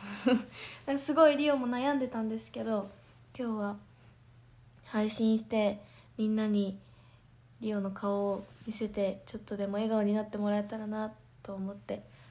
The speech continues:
配信をしました。そう、しかもユニットは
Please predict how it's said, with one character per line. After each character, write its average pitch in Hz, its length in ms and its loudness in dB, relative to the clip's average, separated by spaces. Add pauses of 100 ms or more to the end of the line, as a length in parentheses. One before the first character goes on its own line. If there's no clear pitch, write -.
配 254 240 -8
信 254 320 -12
を 254 60 -10
し 254 160 -14
ま 262 160 -12
し - 80 -20
た。 - 140 -20 (4000)
そ 240 380 6
う、 202 60 2
し 202 100 -6
か 302 120 6
も 240 120 6
ユ 208 100 4
ニ 254 160 4
ッ 277 60 2
ト 285 200 2
は 262 440 6